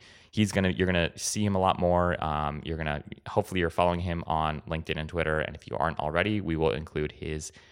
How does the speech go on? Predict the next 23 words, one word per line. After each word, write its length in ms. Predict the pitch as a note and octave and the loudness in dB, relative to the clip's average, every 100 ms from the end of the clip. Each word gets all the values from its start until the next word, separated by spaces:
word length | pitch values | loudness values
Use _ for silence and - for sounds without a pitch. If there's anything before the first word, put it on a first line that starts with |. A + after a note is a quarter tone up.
| - _ - - | -20 _ -4 0
uh, 180 | E2 | 2
handles 480 | D#2 - F#2 F2 D#2+ - E2+ D#2 | 0 -2 0 0 0 -4 -12 -8
below 540 | F2 F2 F2 A2 E3 G3 | -4 0 6 6 6 2
'cause 380 | - F2 D2+ | 2 2 2
he's 200 | - E2 | -2 -4
a 200 | D#2 D2 | 0 -2
fun 360 | C#2+ - D2+ C#2 - | -2 -4 -4 -4 -10
follow. 560 | - - A#2+ C3 B2 A#2 | -18 2 6 8 8 6
And 220 | F#2+ F#2 - - - - | 4 0 -6 -20 -20 0
really, 360 | G#2+ C3+ C#3 - | 4 6 4 2
you 60 | |
know, 120 | F#2+ F2 | 2 2
Shane 400 | - A2 A#2 A#2+ | 2 2 2 2
comes 280 | A2 G2+ | 2 2
from 240 | - F#2+ E2+ | 0 0 2
this 260 | D#2+ - - | 2 0 -4
interesting 520 | F2+ F2+ F2 E2+ D#2+ | -4 -4 -6 -6 -6
world 400 | D#2 D#2 D#2 D2+ | 0 2 2 2
of 280 | D2+ D2 D2+ | 2 0 -2
working 460 | D#2 G2+ - A2+ | 2 2 2 -2
in, 420 | G2+ F#2+ F#2 F2+ - E2+ | 0 0 2 0 -2 -2
uh, 340 | D#2+ D2+ D#2 | 0 2 0
media, 680 | D#2 F#2+ G2+ G2+ F#2+ F#2+ F#2 | 0 0 2 6 8 6 4